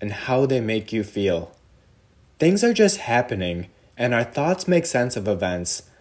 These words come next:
based on our perceptions and prior experiences.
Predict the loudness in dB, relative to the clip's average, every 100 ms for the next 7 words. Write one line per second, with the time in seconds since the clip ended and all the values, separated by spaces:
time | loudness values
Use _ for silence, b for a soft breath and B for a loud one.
0 | b b 2 4 4 2 0 0 0 0
1 | -2 0 0 0 -2 -2 -2 -4 -8 b
2 | b b -8 -8 -4 0 2 4 4 2
3 | -2 0 2 0 -4 -6 -4 -4 -8